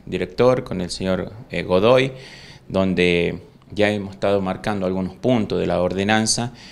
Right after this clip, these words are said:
El tema de seguridad marca muy claro la ordenanza, que la seguridad es en la puerta y alrededores, los funcionarios policía,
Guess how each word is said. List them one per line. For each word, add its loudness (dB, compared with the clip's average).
El -2
tema 2
de 4
seguridad 4
marca 2
muy 0
claro 2
la 6
ordenanza, 0
que 0
la -2
seguridad 2
es -2
en -2
la -2
puerta 2
y 0
alrededores, 2
los 6
funcionarios 0
policía, 0